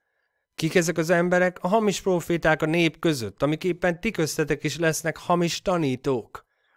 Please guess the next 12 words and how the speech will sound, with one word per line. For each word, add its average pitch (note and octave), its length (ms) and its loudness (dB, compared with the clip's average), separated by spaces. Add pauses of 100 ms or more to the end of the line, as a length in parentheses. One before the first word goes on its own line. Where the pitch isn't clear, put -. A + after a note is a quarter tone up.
(160)
akik F3+ 360 -2
veszedelmes D#3 800 4
eretnekségeket B2+ 1040 0
fognak C3+ 460 -2
becsempészni. G#2+ 840 -2
Az G#2 160 -8
eretnekség, C3 920 -2 (400)
ez B2 240 -4
vallási D#3 600 4
csoport, C#3+ 720 -2 (480)
vallásos C#3 800 2
csoport, G#2 560 -4